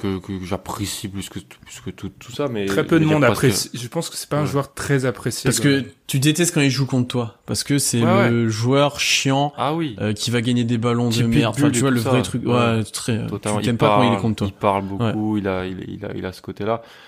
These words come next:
Speaker 1: Non, non, je veux dire, Siakam, en fait, comme vous, voilà. C'est rare un joueur qui progresse autant et c'est rare un joueur qui peut passer de deuxième, euh, option d'une équipe qui, qui gagne les finales, de deuxième, troisième, parce qu'il y avait Lowry, en-, encore faut débattre, à, voilà,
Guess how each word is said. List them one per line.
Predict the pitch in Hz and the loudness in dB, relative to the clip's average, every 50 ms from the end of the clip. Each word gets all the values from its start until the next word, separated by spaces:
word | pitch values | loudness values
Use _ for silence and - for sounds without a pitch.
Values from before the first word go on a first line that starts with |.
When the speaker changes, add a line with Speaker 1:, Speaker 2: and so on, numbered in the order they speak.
| - - - | -20 -6 0
Speaker 1:
Non, | 110 | 4
non, | 113 127 | 4 4
je | 113 | 4
veux | 104 104 | 4 2
dire, | 101 101 - | 2 0 0
Siakam, | - 110 98 - 110 117 | -2 -4 0 0 2 2
en | 117 98 | 0 0
fait, | - - - - | -2 -6 -8 -2
comme | - 120 117 | 0 0 0
vous, | 104 95 104 117 123 | 2 2 2 2 2
voilà. | 107 101 98 107 104 92 - - - - - - - - - - - _ _ _ - | 2 4 4 4 2 0 -4 -10 -16 -20 -20 -20 -20 -20 -20 -20 -20 _ _ _ -4
C'est | - 117 113 | -2 0 0
rare | 95 110 127 151 165 147 | 4 4 4 6 4 4
un | 127 120 104 | 2 0 0
joueur | 95 104 117 127 120 | 0 0 0 -2 -2
qui | - - | -4 -12
progresse | - - - 113 104 101 110 107 - - | -20 -6 -4 -4 0 2 0 0 2 0
autant | 113 104 - 131 143 156 139 | -2 0 2 2 2 4 2
et | 117 | 0
c'est | - - - 104 | 0 0 2 4
rare | 101 123 127 120 | 4 6 4 4
un | 113 | 2
joueur | 98 110 117 | 2 0 -4
qui | - - 104 | -4 -6 -2
peut | - 101 98 | 0 0 2
passer | - 107 101 - - 113 107 | 2 2 2 2 0 -2 -2
de | 98 101 98 98 98 98 | 0 0 0 2 0 0
deuxième, | 95 107 113 107 98 107 113 110 107 107 | 2 2 2 2 2 2 2 2 4 4
euh, | 104 104 101 101 101 101 | 4 4 4 4 4 4
option | 101 - - 107 - - - - 113 110 | 2 2 0 -2 -4 -4 -4 -2 -2 -2
d'une | 98 90 98 98 95 95 | -2 -4 -6 -6 -4 -4
équipe | 95 92 - - 104 - - | -6 -6 -6 -8 -8 -8 -12
qui, | - - 98 92 92 92 90 87 | -12 -8 -4 -4 -2 -4 -4 -6
qui | - - | -8 -4
gagne | 90 101 98 95 | -2 0 0 0
les | 98 95 | -2 -4
finales, | 92 - - 101 107 113 113 117 - _ _ - - - - - _ _ _ _ _ _ _ - _ | -4 -4 0 0 0 0 0 -4 -10 _ _ -20 -20 -20 -20 -20 _ _ _ _ _ _ _ -18 _
de | - 98 87 104 101 | -12 -4 0 0 0
deuxième, | 98 - 110 101 95 | 2 2 2 2 2
troisième, | 90 - - 104 98 92 110 104 98 | 0 0 0 0 2 4 2 2 2
parce | 95 90 | 0 -4
qu'il | - - | -6 -8
y | 90 85 | -6 -6
avait | 87 87 | -4 -4
Lowry, | 87 92 98 101 101 95 | -4 -2 -2 -2 -4 -4
en-, | 87 - - - - | -6 -8 -12 -18 -20
encore | - - - - 85 | -20 -12 -10 -10 -10
faut | - - - | -8 -10 -6
débattre, | 80 98 98 107 107 - - - - - - - - | -2 0 0 0 -2 -4 -10 -20 -20 -20 -20 -8 -2
à, | - 98 113 127 | 2 2 4 4
voilà, | 113 104 107 117 135 139 | 4 4 4 4 4 4